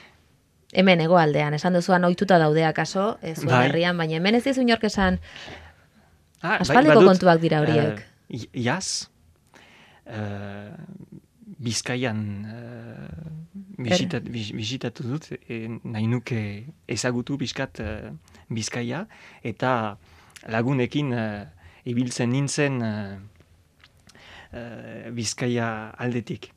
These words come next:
Speaker 2: Eta egia da, eh, sotanaz behita, eh, senditzen zen, eh, zertaz, em, ez dakit,
Speaker 1: Arraro.
Speaker 2: arraroa edo ko-, edo kontra. Baina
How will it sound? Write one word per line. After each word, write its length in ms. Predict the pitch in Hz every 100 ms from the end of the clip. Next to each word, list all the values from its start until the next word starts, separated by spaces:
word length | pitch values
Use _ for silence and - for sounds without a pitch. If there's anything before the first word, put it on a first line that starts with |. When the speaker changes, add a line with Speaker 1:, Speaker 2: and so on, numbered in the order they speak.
| _ _
Speaker 2:
Eta 400 | 117 117 113 107 - _ -
egia 400 | 101 113 160 131
da, 160 | 117 185 - _ - - _
eh, 520 | 113 101 98 98 104 107 165
sotanaz 720 | - 110 120 117 113 - 110
behita, 500 | 113 113 123 139 180 - - - 131
eh, 460 | - 107 104 107 107
senditzen 960 | 107 110 113 113 - 107 107 104 104 110
zen, 380 | - 127 101 95 _ 117
eh, 320 | 104 113 127 - - - 151
zertaz, 1000 | 117 - - - - 104 - 104 - 113
em, 1120 | 104 101 104 104 107 107 107 110 110 - - - - - 160 - _ _
ez 160 | - -
dakit, 100 | -
Speaker 1:
Arraro. 360 | 185 202 202
Speaker 2:
arraroa 640 | 127 110 110 110 110 110 110
edo 160 | 110
ko-, 180 | 110 127
edo 200 | - 113
kontra. 360 | 107 110 101 107 _ _ _ - - - - _
Baina 380 | - 131 139